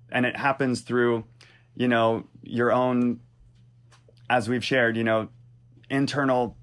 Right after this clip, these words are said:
process of reflection and strengthening your own, um, Buddhahood. And so, you know, I just encourage anyone who's listening,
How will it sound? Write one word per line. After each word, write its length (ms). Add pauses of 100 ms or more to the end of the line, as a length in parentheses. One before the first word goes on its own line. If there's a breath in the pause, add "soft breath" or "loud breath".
process 480
of 120
reflection 680
and 160
strengthening 560
your 180
own, 340 (600 soft breath)
um, 460 (100)
Buddhahood. 560 (720)
And 160
so, 360
you 100
know, 180
I 120
just 400
encourage 680
anyone 340
who's 200
listening, 540